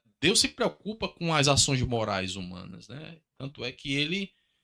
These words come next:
ele estabelece princípios morais, éticos, para que o homem pudesse.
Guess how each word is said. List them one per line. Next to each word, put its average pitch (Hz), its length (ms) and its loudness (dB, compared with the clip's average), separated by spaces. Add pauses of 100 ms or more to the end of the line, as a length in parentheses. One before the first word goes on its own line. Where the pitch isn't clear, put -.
(140)
ele 156 760 0
estabelece 156 760 -2
princípios 185 920 4
morais, 101 840 4 (300)
éticos, - 760 2 (220)
para 117 160 -2
que - 120 -10
o 117 120 -4
homem 123 340 2
pudesse. 107 400 -2